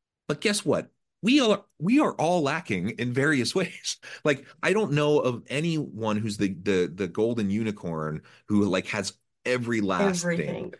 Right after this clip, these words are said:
Speaker 2: Correct.
Speaker 1: Everyone has things they need to work on. Everyone has things they need to develop. Uh,
Speaker 2: Mm-hmm.
Speaker 1: younger people do, older people do, everywhere in between needs to. So it's, it's like, you're just ask-, you're having the wrong conversation and asking the wrong question,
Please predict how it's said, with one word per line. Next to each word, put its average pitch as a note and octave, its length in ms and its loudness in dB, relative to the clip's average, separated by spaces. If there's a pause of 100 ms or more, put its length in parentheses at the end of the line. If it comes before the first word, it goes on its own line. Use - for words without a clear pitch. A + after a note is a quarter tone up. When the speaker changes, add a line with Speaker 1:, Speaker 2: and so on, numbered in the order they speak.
(160)
Speaker 2:
Correct. G3+ 360 4
Speaker 1:
Everyone C#3+ 760 4
has A2+ 400 -4
things F2+ 300 -4
they F2 120 0
need F2 180 0
to G2 60 0
work A2+ 280 -2
on. C#2 200 -8
Everyone C3+ 400 2
has A2+ 220 -2
things G2+ 260 0
they G2 100 0
need F2 200 -2
to - 80 -4
develop. G#2+ 560 -2 (480)
Uh, F3+ 60 -2
Speaker 2:
Mm-hmm. F#3 100 -2
Speaker 1:
younger F#2+ 240 0
people G#2+ 320 -4
do, G2+ 360 4
older E2+ 260 -2
people F#2 320 -6
do, E2+ 160 0
everywhere E2 440 0
in E2 80 -2
between C3 380 -4
needs A#2 320 -2
to. D#2+ 460 -4 (320)
So A2 220 4
it's, G2 140 -2
it's B2 300 -4 (420)
like, A#2 200 -2
you're D3+ 80 0
just G#3+ 240 -2
ask-, D3 320 -4
you're B2+ 140 0
having A3+ 200 0
the A#2 80 2
wrong G2 240 2
conversation E2+ 640 -4
and D2 80 -6
asking F#2 300 -4
the D#2+ 60 -6
wrong D#2 220 -4
question, D2 500 -6